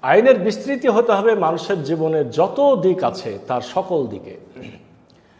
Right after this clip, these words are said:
অর্থাৎ ব্যক্তিগত, পারিবারিক, সামাজিক, অর্থনৈতিক, বৈজ্ঞানিক, রাজনৈতিক, যুদ্ধ, সন্ধি, পেশাগত, আন্তর্জাতিক ইত্যাদি সকল দিকে।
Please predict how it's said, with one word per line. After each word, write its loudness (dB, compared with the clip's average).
অর্থাৎ 2
ব্যক্তিগত, 2
পারিবারিক, 0
সামাজিক, -2
অর্থনৈতিক, -4
বৈজ্ঞানিক, -4
রাজনৈতিক, -2
যুদ্ধ, 2
সন্ধি, 0
পেশাগত, 0
আন্তর্জাতিক -2
ইত্যাদি -6
সকল -2
দিকে। -8